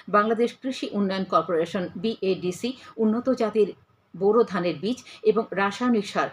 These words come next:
সরবরাহ করছে। এছাড়া কৃষি সম্প্রসারণ অধিদপ্তর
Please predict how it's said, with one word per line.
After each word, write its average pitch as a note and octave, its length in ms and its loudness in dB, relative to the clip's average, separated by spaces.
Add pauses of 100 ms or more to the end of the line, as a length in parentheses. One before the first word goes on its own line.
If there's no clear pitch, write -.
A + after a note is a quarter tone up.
(120)
সরবরাহ D3+ 520 -2
করছে। D#3+ 320 -4 (280)
এছাড়া F#3+ 340 -2 (260)
কৃষি A#3+ 240 -4
সম্প্রসারণ F#3 580 -2 (120)
অধিদপ্তর F3+ 480 -4